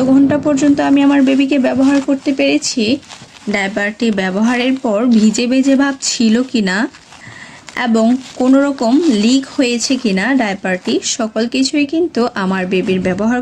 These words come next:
করা ডায়াপার সহ আপনাদেরকে সরাসরি দেখিয়ে দেব। আপনারা দেখতেই পাচ্ছেন আমার হাতে আমার বেবির ব্যবহার করা একটি কিডস্টার প্যান্টস ডায়াপার। এটির ইন্ডিকেটরটি লক্ষ্য করুন। এর ইন্ডিকেটরটি কিন্তু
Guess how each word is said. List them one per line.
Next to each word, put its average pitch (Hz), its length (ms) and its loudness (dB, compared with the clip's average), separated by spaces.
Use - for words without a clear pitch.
করা 277 180 0
ডায়াপার 185 400 -4
সহ 294 140 -2
আপনাদেরকে 190 500 -4
সরাসরি 214 540 -2
দেখিয়ে 220 380 -2
দেব। 185 140 -2
আপনারা 208 360 2
দেখতেই 254 380 2
পাচ্ছেন 285 380 2
আমার 202 180 2
হাতে 254 300 0
আমার 190 180 0
বেবির 190 400 4
ব্যবহার 220 360 2
করা 190 220 2
একটি - 300 -4
কিডস্টার 202 500 0
প্যান্টস 208 320 2
ডায়াপার। 175 460 2
এটির 254 220 2
ইন্ডিকেটরটি 233 680 2
লক্ষ্য 180 260 0
করুন। 165 280 2
এর 226 220 4
ইন্ডিকেটরটি 254 680 4
কিন্তু 285 300 6